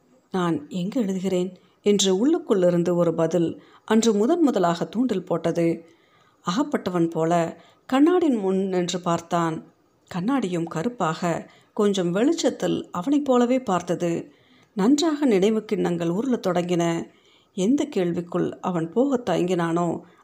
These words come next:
அந்த கேள்வி அவனை கைப்பிடித்து கால் பிடித்து இழுத்து போனது.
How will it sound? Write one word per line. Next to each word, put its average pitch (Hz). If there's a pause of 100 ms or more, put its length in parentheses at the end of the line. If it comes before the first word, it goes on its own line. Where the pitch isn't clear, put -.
அந்த 175
கேள்வி 165 (200)
அவனை 185
கைப்பிடித்து 277
கால் 175
பிடித்து 175
இழுத்து 214
போனது. 170